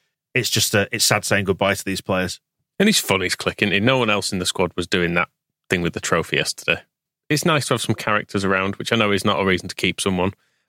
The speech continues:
Speaker 2: But I, I, I suppose I feel a bit sorry for him as well, 'cause at the start of the season, he made a couple of good ap-, appearances from the bench, and Jesse said he was gonna use him, and he, since that point, we basically haven't, have we? And then he's not gone to the World Cup, and it feels like he's leaving, and the whole thing could have been,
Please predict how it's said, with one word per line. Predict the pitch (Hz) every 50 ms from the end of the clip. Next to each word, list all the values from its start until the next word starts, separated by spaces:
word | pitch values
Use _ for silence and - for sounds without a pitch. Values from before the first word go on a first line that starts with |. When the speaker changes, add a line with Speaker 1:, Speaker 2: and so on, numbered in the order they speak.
| _
Speaker 2:
But | - -
I, | 139 143 - -
I, |
I | 180 175 190 180
suppose | - 233 214 165
I | 143 131
feel | - 139 117
a | 107
bit | - -
sorry | - - 95 92 90
for | - 98
him | 92
as | 87 -
well, | 101 92 90
'cause | - - 101 - - - _ _ _ _ _ _ _ _ _ _
at | -
the | 127
start | - - 143 120
of | -
the | 107 -
season, | - 120 104 95 95 101 95 92 92 - _ _ _ _ _ _ _
he | - 107
made | 104 101 92
a | -
couple | - 120 98 - 101
of | 95
good | 104 95
ap-, | 92 - -
appearances | - _ - - 127 110 104 101 - - 95 -
from | - 101
the | 95
bench, | 90 107 101 98 98 92 - -
and | 98 92 92
Jesse | 95 104 90 - - -
said | - 95
he | 98
was | 95 92
gonna | 101 104 95
use | 95 95 98 95 92 90 -
him, | 98 95 90 92 - 98
and | 90 92
he, | 90 92 - _ _ _ _ - -
since | - - - - 131 107 92 -
that | - 95 - -
point, | - - 101 90 - -
we | - - -
basically | 104 95 - - - - -
haven't, | - - 90 - - 85 -
have | 82 90 90
we? | 92 90 - - -
And | 110 95
then | 92
he's | 90 92 87 110
not | 98 82
gone | - 92 90
to | 85 -
the | 101 92
World | 90 85 87 -
Cup, | - - 87 78 - -
and | - 85 82 - _ _ _ _ _ _ _ _ -
it | - -
feels | - 98 85 -
like | 92 87
he's | - 104 92 98
leaving, | 95 95 92 90 98 95 90 - - -
and | 98 95
the | 98 92
whole | 104 101 90
thing | - 110 101
could | 95 - 107 95
have | 92 -
been, | - 98 92 95 92 -